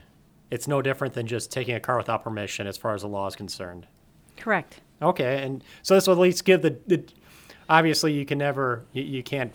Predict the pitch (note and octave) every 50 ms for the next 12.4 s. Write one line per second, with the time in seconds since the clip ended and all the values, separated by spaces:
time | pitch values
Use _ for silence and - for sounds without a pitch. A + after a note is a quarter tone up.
0 | - - C#3 A2 A#2 D3 C#3 C3+ - - C3+ B2 A#2+ A#2 A#2 A2+ A2 A2 G#2 G2+
1 | G2+ - - - - - C#3 C#3 C3 - - - E3 F3 E3 D#3+ D3 C#3 B2+ -
2 | - _ _ _ _ - D3+ C#3+ - C#3 B2 - - - D3 C3 A#2 - - C#3
3 | C3 C3 B2+ B2+ A#2 B2+ A#2+ A#2 A#2+ A#2 A2+ A2 G#2+ G#2+ - - _ _ _ _
4 | - _ _ - - _ - _ _ - C3+ C3 C#3+ F3+ F3 E3+ D3 C#3+ B2+ A#2+
5 | - - - C3+ C3 C#3 B2+ D3 C#3 C#3+ D3+ D3+ D3 C#3 D3 C#3 C#3 C3+ B2+ A#2+
6 | A#2 - - - D3 C3 B2+ C3 A2 G#2 A2+ A2+ A2+ A2+ A2+ E3 D#3+ C#3+ B2 A2
7 | G2+ A#2 A#2+ B2 A#2 A2 - G#2 F#2+ - - B2+ A2+ G2+ G2 F2+ F2 E2+ E2+ F2
8 | - - - - - _ _ _ _ _ _ _ - C4 C4+ C4 C4 C4 - _
9 | _ - - - C4+ C#4 A3+ G3 F#3+ F#3+ F3+ - G3 A#3 A#3+ - - - - G#3+
10 | G#3+ G#3+ - G3+ D#3+ F3+ F3 F3 E3+ - E3 E3+ - - G3 F#3+ - - G3 G3
11 | F#3 G3+ G3 G3+ - F#3 F#3 F#3+ F#3+ F3+ F#3 F3+ E3+ F3 - - - F3 E3+ F3
12 | F#3 F#3+ G3 G#3 A3 A#3 B3+